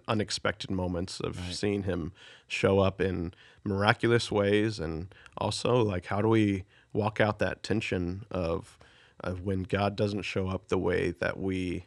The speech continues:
Speaker 2: Expect
Speaker 1: want
Speaker 2: it.
Speaker 1: him to or
Speaker 2: Right.
Speaker 1: expect him to?
Speaker 2: Yeah.
Speaker 1: Um,
Speaker 2: Right.
Speaker 1: one of the things we were talking about is how with, um, with Jesus, when he was walking the earth, um,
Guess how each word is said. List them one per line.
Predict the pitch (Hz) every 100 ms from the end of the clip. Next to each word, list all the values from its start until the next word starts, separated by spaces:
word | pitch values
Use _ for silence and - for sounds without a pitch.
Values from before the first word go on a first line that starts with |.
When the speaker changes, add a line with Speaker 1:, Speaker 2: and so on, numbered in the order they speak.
| -
Speaker 2:
Expect | - - 104
Speaker 1:
want | 107 -
Speaker 2:
it. | 92
Speaker 1:
him | 92
to | - - 110
or | 104
Speaker 2:
Right. | 101
Speaker 1:
expect | - - 101 -
him | 101 98
to? | - - 104 110
Speaker 2:
Yeah. | 107 98 - - -
Speaker 1:
Um, | 101 98 98 92 90 _ _ 90
Speaker 2:
Right. | 90 - _ -
Speaker 1:
one | 113 139
of |
the | 135
things | 113 107
we | 107
were |
talking | 101 117 - 101
about | 98 98 -
is | 107 95
how | - 101 95
with, | 95 - - -
um, | - - - 104 113 _ _ -
with | 95
Jesus, | - 110 110 98 - - - - - - -
when | 104
he | 104
was | 101 98
walking | 104 98 101 95
the | 98
earth, | 98 92 - - -
um, | 87 85 87